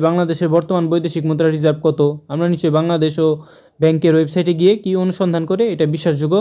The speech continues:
তথ্যটা পাবো, কিন্তু আমরা কোনো বিজ্ঞাপন, কৌতুক, এ-, এই বিষয়ে কোনো ধারণা নেই এমন কোনো ব্যক্তির কোনো যোগাযোগ মাধ্যমের স্ট্যাটাস দেখে আমরা বিভ্রান্তি হব না, ঠিক আছে? তো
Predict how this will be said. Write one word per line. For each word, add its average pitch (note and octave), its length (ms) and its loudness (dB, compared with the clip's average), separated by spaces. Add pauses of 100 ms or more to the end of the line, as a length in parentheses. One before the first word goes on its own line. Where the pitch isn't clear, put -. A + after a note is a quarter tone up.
(140)
তথ্যটা D3+ 320 -2
পাবো, C#3 280 2
কিন্তু D3+ 220 -2
আমরা D3 120 2
কোনো D3 200 0 (120)
বিজ্ঞাপন, D#3 500 2
কৌতুক, D#3+ 400 0 (520)
এ-, G#2 240 -10 (160)
এই D#3+ 140 2
বিষয়ে F3 360 2
কোনো F3+ 120 4 (140)
ধারণা F3 260 2
নেই F3 160 2 (120)
এমন D#3+ 200 0
কোনো F3 260 0 (760)
ব্যক্তির E3+ 440 2 (300)
কোনো D#3+ 180 0 (200)
যোগাযোগ E3+ 320 0
মাধ্যমের E3 300 0
স্ট্যাটাস F3 360 0
দেখে F#3 140 2
আমরা F3+ 180 2 (180)
বিভ্রান্তি D#3+ 420 0
হব C#3+ 200 2 (120)
না, A#2+ 140 -4 (340)
ঠিক - 140 -8
আছে? G3+ 220 0 (600)
তো F3 80 0